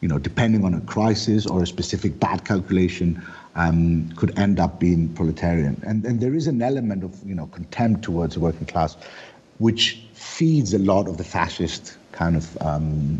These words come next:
you know, movements. Um, fascist movements are basically, you know, there to, to restore order and to basically act as, as, as movements, as, as organizations against working class, against a working class that tries to liberate itself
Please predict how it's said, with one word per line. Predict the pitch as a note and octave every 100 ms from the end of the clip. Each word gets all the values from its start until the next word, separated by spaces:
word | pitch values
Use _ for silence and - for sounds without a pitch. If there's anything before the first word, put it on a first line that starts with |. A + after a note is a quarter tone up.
| -
you | -
know, | C#2+ C#2 - - - - - - - -
movements. | A#2+ B2 E2+ C2+ B1+ - - - - - -
Um, | D2+ D#2+ D#2+
fascist | D2 G2 G2 A2 F#2
movements | G#2 F#2 F#2+ F#2 F#2+
are | F#2 G2
basically, | F#2 G2+ G#2 F2 - F2 E2+ E2
you | E2+
know, | E2 D#2+ D#2+ - -
there | D2+ F2 F2+
to, | - E2+ D#2+
to | -
restore | F#2+ F2+ - G#2+ G#2+
order | F#2+ F#2 F#2+ F2+
and | F#2 D#2+
to | - F2+ F2 E2+ - - - -
basically | F2 F2+ - - F2+
act | E2+ E2+ -
as, | F2 E2 - - - -
as, | E2+ D#2 -
as | E2+ E2
movements, | F2+ F2+ F2 E2 -
as, | F2 D#2 -
as | - D#2+ G2
organizations | F2 A2+ G#2 F2 E2+ - E2+ -
against | F#2 A#2 D3 - E2
working | E2 D#2 C#2+
class, | - C2+ B1 - - - - -
against | D#2+ G#2+ A2 A2 A2
a | B2+
working | A2 G2 G2
class | - E2+ D2+ D2+
that | - -
tries | D2+ D#2 -
to | -
liberate | E2 - E2 C2
itself | D2 - D2 -